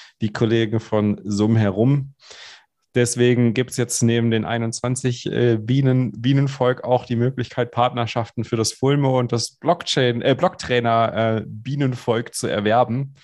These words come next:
und, äh, sich da aktiv dran zu beteiligen, an dass das quasi das einundzwanzig Volk gef-, geforkt wird im Idealfall. <laughs> Und, und dadurch, äh, ein zweites und ein drittes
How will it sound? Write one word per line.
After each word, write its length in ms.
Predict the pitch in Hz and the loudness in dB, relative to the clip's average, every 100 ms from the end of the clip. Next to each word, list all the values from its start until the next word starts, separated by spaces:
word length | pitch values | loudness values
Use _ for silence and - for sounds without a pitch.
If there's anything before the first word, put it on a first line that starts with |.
| - - - - | -20 -20 -20 -16
und, 480 | 113 113 107 107 - | -2 0 2 0 -2
äh, 320 | - 107 107 | 0 2 2
sich 200 | 104 110 | 0 -2
da 100 | 113 | -2
aktiv 280 | 78 - 107 | -4 -4 -4
dran 200 | 110 104 | -4 -4
zu 100 | 110 | -4
beteiligen, 560 | 101 - 113 104 117 120 - - - | -6 0 0 2 -2 -4 -12 -20 -6
an 360 | 110 104 101 - | 0 2 2 0
dass 260 | 101 - | -2 -2
das 180 | 104 - | -4 -6
quasi 480 | - 104 101 104 101 | -2 0 2 0 0
das 180 | 101 101 | -2 -2
einundzwanzig 640 | 104 104 - 107 104 101 | -2 0 0 -2 -4 -8
Volk 400 | - 107 107 - | -2 0 0 -4
gef-, 320 | 110 - - _ _ - | -4 -4 -18 _ _ -6
geforkt 640 | 127 - 170 196 - 135 | -4 4 4 4 -2 -2
wird 260 | 160 202 - | 0 0 0
im 200 | 151 160 | 0 0
Idealfall. 760 | 151 160 139 180 - 190 254 _ _ _ | -2 -2 0 0 -2 -4 -4 _ _ _
<laughs> 560 | - - 135 139 131 - | -16 0 0 0 -10 -8
Und, 120 | 135 | -10
und 200 | 135 131 | -8 -2
dadurch, 420 | 113 120 123 120 - | 2 2 0 -2 -4
äh, 260 | 117 113 104 - - - | 0 0 -4 -18 -20 -4
ein 120 | 120 | -2
zweites 400 | - 120 120 135 | 0 0 -2 -4
und 60 | 120 | -2
ein 100 | 120 | 0
drittes 520 | 117 - 113 - - | 0 -2 0 -2 -6